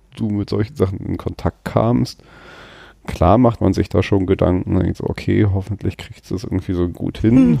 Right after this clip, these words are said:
Speaker 1: hoffentlich irgendwie, äh, geht's nicht nach hinten los, aber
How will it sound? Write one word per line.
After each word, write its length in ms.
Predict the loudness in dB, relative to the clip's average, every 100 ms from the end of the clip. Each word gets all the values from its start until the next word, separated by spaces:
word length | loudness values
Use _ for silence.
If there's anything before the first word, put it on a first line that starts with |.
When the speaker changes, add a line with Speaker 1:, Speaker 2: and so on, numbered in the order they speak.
| 0
Speaker 1:
hoffentlich 460 | -2 -2 0 -2 -2
irgendwie, 600 | -4 -4 -4 0 0 0
äh, 540 | 0 2 2 2 2 0 -6 -20 _ _ _ _ _ _ _ -20 -20 -20 _ _ _ _ _ _ _ _
geht's 220 | -6 -4 -4
nicht 160 | -2
nach 140 | -4 -2
hinten 360 | -4 -2 0
los, 400 | 2 4 2 -2 -10
aber 540 | -4 -2 -2 -2 -2